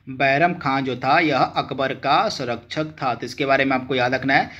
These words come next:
पन्द्रह सौ छप्पन से लेके पन्द्रह सौ साठ ईस्वी तक जो अकबर था, वह बैरम खां के संरक्षण में था। तो इसके बारे में आपको याद रखना है, ऑप्शन आपका डी यहाँ पे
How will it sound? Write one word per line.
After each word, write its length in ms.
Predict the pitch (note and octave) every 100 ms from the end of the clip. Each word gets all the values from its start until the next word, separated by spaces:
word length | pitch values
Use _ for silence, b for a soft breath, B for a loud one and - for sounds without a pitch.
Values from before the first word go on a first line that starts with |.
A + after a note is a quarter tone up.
| B B -
पन्द्रह 340 | C#3 D3 F3
सौ 140 | E3+
छप्पन 440 | D#3+ D3 A#2 D#3 D#3+
से 140 | D#3
लेके 380 | B2+ B2+ C#3 F3
पन्द्रह 360 | F3 C3 C3 C#3+
सौ 120 | C#3
साठ 320 | B2+ B2+ C#3+
ईस्वी 280 | B2 B2+ A#2+
तक 180 | C3+ D3
जो 220 | C#3+ D3+
अकबर 480 | D#3 C3 C3 D3+ C#3+
था, 260 | B2+ C#3+
वह 360 | C#3+ B2+ F#3 - B B C3+
बैरम 480 | C3 C3+ C#3 E3+ E3+
खां 280 | C3 B2+
के 140 | B2+ E3+
संरक्षण 500 | D3 B2 A#2+ D3 C3
में 200 | B2+ B2+
था। 160 | B2+
तो 120 | A2 B2
इसके 180 | B2+
बारे 220 | D3 C#3 C3
में 100 | A#2+
आपको 200 | - E3+
याद 200 | A#2+ A2
रखना 240 | A2 A#2+
है, 60 | -
ऑप्शन 320 | D3+ C#3+ E3+
आपका 220 | D3 B2+ B2+
डी 160 | C3
यहाँ 280 | D3+ A#2+ A#2+
पे 260 | D#3+ D4